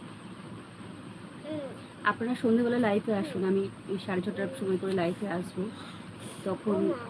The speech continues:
Speaker 2: ঠাকুরের
Speaker 1: আজকে আমার করেছি?
Speaker 2: হুম, ঠাকুর ঘরে থাকবো, সন্ধে টন্ধে দেবো, সন্ধ্যা, সন্ধ্যা আরতি করবো।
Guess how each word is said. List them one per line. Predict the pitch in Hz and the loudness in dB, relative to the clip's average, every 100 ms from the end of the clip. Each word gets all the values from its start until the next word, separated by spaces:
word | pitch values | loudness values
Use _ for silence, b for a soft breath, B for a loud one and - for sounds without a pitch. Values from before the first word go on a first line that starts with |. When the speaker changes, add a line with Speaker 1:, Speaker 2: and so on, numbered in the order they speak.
| - - - | -10 -6 0
Speaker 2:
ঠাকুরের | 392 392 381 | 0 4 6
Speaker 1:
আজকে | 403 | 6
আমার | 440 - | 4 2
করেছি? | 415 427 494 466 392 262 240 | 2 6 8 8 4 2 4
Speaker 2:
হুম, | 190 175 - - - - - - - - | 6 6 2 -12 -12 -12 -12 -12 -12 -6
ঠাকুর | 208 190 226 | -2 2 4
ঘরে | 220 208 226 | 6 4 4
থাকবো, | 175 165 196 277 - - | 2 2 -2 -2 -8 -4
সন্ধে | 202 180 180 | 2 4 4
টন্ধে | 185 185 180 | 4 4 4
দেবো, | 170 196 277 - - - - - - - - | 4 0 -4 -10 -12 -12 -12 -12 -12 -8 2
সন্ধ্যা, | 190 180 185 190 - | 4 4 2 0 2
সন্ধ্যা | 190 190 | 4 6
আরতি | 185 170 185 180 | 4 4 2 4
করবো। | 170 | 2